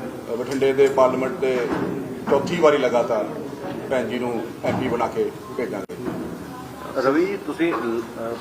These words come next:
Speaker 2: ਭਾਜਪਾ 'ਚ ਲੰਬਾ ਸਮਾਂ ਰਹਿ ਲਏ, ਤੁਹਾਨੂੰ ਉਹਨਾਂ ਨੇ ਪ੍ਰਧਾਨ ਵੀ ਬਣਾਤਾ, ਹਲਕਾ ਇੰਚਾਰਜ ਵੀ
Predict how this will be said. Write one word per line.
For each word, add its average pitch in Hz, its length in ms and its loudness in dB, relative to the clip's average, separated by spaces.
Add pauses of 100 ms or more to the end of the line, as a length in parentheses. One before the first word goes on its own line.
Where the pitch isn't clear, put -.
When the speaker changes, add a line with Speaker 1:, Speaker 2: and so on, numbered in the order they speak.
Speaker 2:
ਭਾਜਪਾ 110 360 2
'ਚ 117 120 -4
ਲੰਬਾ 117 540 -2
ਸਮਾਂ 117 340 -2
ਰਹਿ 101 140 0
ਲਏ, 107 180 0 (480)
ਤੁਹਾਨੂੰ 123 200 -2
ਉਹਨਾਂ 139 180 0
ਨੇ 143 80 0
ਪ੍ਰਧਾਨ 120 340 0
ਵੀ 98 120 -6
ਬਣਾਤਾ, 113 300 -2 (200)
ਹਲਕਾ 104 240 0
ਇੰਚਾਰਜ 120 280 2 (120)
ਵੀ 127 80 -4